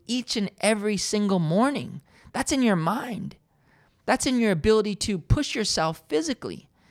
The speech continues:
That's in your connection spiritually. So what's gonna happen to who you are as a business person if you're showing up to the game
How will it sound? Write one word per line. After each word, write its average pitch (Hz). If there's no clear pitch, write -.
That's 269
in 240
your 202
connection 190
spiritually. 269
So -
what's 220
gonna 320
happen 185
to 160
who 226
you 208
are 180
as 156
a 123
business 160
person -
if 165
you're 262
showing 226
up 180
to -
the 156
game 143